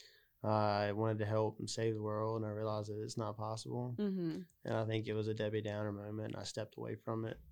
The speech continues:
Speaker 2: Mm-hmm.
Speaker 1: And I think finally I've kinda gotten back into it, uh, on a more personable level, especially since I've been doing my internship at the Hope Station,
Speaker 2: Mm-hmm.
Speaker 1: working with individuals and kinda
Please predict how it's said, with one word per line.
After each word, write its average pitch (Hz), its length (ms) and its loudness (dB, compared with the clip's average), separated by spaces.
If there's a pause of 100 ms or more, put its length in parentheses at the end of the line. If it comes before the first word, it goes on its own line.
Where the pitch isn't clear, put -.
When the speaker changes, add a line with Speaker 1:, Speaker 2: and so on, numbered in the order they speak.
Speaker 2:
Mm-hmm. 185 380 -2
Speaker 1:
And 113 80 4
I 110 60 4
think 113 280 0
finally 117 300 2
I've 113 140 -2
kinda 117 180 0
gotten 113 300 0
back 110 300 -2
into 113 640 -2
it, - 80 -10 (180)
uh, 117 500 -2
on 120 100 0
a 117 40 0
more 113 160 -2
personable 120 560 -4
level, 120 400 -2 (500)
especially 113 460 -2
since 117 240 -4
I've 113 120 0
been 113 200 -2
doing 113 160 -2
my 110 140 -2
internship 117 640 -4
at 113 160 -8
the 113 160 -6
Hope 117 200 -6
Station, 123 640 -4
Speaker 2:
Mm-hmm. 190 440 0
Speaker 1:
working 120 280 2
with 113 80 2
individuals 110 640 -2
and 117 120 -4
kinda 110 280 -4